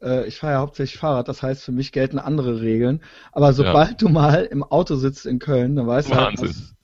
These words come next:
Speaker 1: was schlimm ist. So, das kann, keine andere Großstadt, äh, in Deutschland kann das verstehen,
Speaker 2: Kann das
Speaker 1: weil
Speaker 2: bieten.
Speaker 1: man darf
Speaker 2: <laughs>
Speaker 1: nicht links abbiegen. Fiel dir das schon mal auf, Klaus?
Speaker 2: Ja, also es gibt in Köln
Speaker 1: Was
Speaker 2: ganz
Speaker 1: soll
Speaker 2: viele
Speaker 1: das?
Speaker 2: Dinge. Also erstens,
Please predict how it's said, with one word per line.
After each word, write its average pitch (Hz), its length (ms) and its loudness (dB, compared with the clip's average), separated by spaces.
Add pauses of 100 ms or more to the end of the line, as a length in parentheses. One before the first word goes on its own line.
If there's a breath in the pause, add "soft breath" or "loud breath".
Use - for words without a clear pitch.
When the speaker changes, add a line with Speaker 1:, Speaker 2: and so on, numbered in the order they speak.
Speaker 1:
was 127 240 -2
schlimm 127 300 0
ist. 117 240 -6
So, 123 220 0
das 123 160 -4
kann, 156 260 -2
keine 180 300 -2
andere 156 240 -2
Großstadt, 139 520 -2
äh, 123 260 -4
in 120 100 -8
Deutschland 135 320 -2
kann 143 140 -6
das 139 180 0
verstehen, 131 520 -2 (120)
Speaker 2:
Kann - 100 -16 (160 loud breath)
das 151 300 6
Speaker 1:
weil - 80 2
Speaker 2:
bieten. 147 200 -2
Speaker 1:
man 143 140 -2
darf 160 300 4
Speaker 2:
<laughs> 135 260 -6
Speaker 1:
nicht 175 380 -8
links 151 340 -2
abbiegen. 104 600 -6 (500)
Fiel 165 180 -2
dir 160 100 6
das 147 140 4
schon 151 140 -2
mal 147 80 0
auf, 170 200 -2
Klaus? 110 480 -6 (200)
Speaker 2:
Ja, 92 220 2 (340)
also 95 240 2
es - 180 -6
gibt 117 160 0
in 107 100 0
Köln 117 280 2
Speaker 1:
Was - 80 -20
Speaker 2:
ganz 104 240 0
Speaker 1:
soll 196 80 6
Speaker 2:
viele 160 140 2
Speaker 1:
das? 123 100 0
Speaker 2:
Dinge. 87 260 -6 (220)
Also 101 180 2
erstens, - 500 4